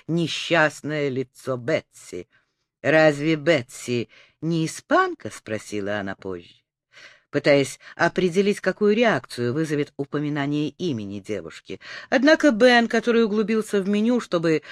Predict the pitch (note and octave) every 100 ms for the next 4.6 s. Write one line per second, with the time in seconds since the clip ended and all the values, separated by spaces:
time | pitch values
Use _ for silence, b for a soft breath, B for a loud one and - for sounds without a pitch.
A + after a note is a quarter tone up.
0 | B C#3+ D#3+ E3+ E3+ E3+ D#3 D#3 D3 D3+
1 | D3+ A3 E4+ D4 D4 C#4 B B G#3+ D#4+
2 | E4+ D4+ C4+ - B3+ A#3+ A3 G#3+ F#3+ F#3
3 | E3 G#3 F4 F4+ D#4+ D3 A2 G2 F2 -
4 | - F#2 D2+ _ -